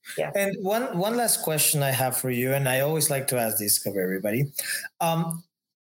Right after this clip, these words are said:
Speaker 2: to everybody that listens out there, right? From executives to entrepreneurs to folks that are just maybe even thinking about starting their business and where to go and what's the best route. What is the one piece of advice that you would like to leave them with out of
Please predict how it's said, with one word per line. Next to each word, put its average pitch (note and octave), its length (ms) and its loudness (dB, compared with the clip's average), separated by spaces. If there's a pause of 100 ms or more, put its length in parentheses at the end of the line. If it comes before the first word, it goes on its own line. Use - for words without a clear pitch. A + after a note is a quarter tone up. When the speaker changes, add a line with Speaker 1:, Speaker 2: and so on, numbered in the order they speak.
Speaker 2:
to G3 180 2
everybody G#3 460 0
that D#3 160 0
listens B2+ 400 2
out F#2+ 200 -2
there, G2 160 -6
right? A#2+ 260 0
From C#3 180 2
executives D3+ 840 0
to B2+ 300 0
entrepreneurs D3+ 1080 0
to C#3+ 220 0
folks E3 300 0
that D3+ 120 0
are D3 120 0
just C3+ 280 0
maybe C3+ 240 2
even B2+ 220 0
thinking B2+ 300 0
about A2 240 0
starting A2 400 0
their G#2 100 0
business G2+ 540 0
and G#2 140 -4 (100)
where B2+ 240 0
to B2 140 -4
go G#2+ 220 0
and G#2 120 -4
what's G#2+ 200 0
the A2 100 -4
best - 280 -2
route. F2+ 300 -4 (480)
What F3 160 0
is G#3+ 180 2
the F#3 100 2
one D3+ 300 2
piece D3 300 2
of C3 100 0
advice A2+ 560 0
that A#2+ 140 2
you A#2 240 0
would A2+ 180 -2
like A#2 200 0
to A2+ 120 -2
leave G#2 200 -2
them F2 180 -2
with E2 260 -6
out A#2 140 2
of A2 180 -4